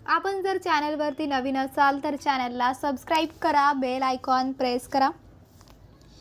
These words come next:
राज्यात महायुतीचं सरकार स्थापन झालं असलं तरी मंत्रिमंडळाचा तिढा अजून सुटलेला नाही. तिन्ही पक्षात मंत्रिपदावरून रस्सीखेच सुरू आहे.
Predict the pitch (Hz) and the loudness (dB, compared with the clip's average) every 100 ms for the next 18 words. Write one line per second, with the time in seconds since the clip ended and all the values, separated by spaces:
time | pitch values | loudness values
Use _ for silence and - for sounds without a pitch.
0 | - - - - 320 320 427 415 330 330 | -20 -20 -2 0 2 2 0 0 -4 -4
1 | 381 440 427 440 427 339 320 330 349 - | -2 -2 0 2 2 0 2 2 2 0
2 | 294 269 285 294 320 311 311 302 330 330 | 0 2 -4 -2 0 0 -2 -2 -4 0
3 | 294 233 262 - - - - 311 349 392 | 2 0 -2 -12 -20 -20 -8 2 2 4
4 | 480 480 453 440 427 453 440 320 302 311 | 4 4 4 4 4 0 2 2 4 2
5 | - 285 294 320 320 - 277 285 285 269 | 0 -2 -2 -6 -8 -2 2 2 2 -2
6 | 254 311 - - - - 370 381 466 480 | -8 -12 -18 -20 -20 2 4 4 2 2
7 | - 415 392 392 349 294 320 359 330 320 | 0 2 2 2 -2 -4 -4 0 2 4
8 | 330 339 339 277 285 294 302 294 294 294 | 4 2 0 -2 -2 -4 0 0 2 0
9 | 277 262 254 | 2 2 0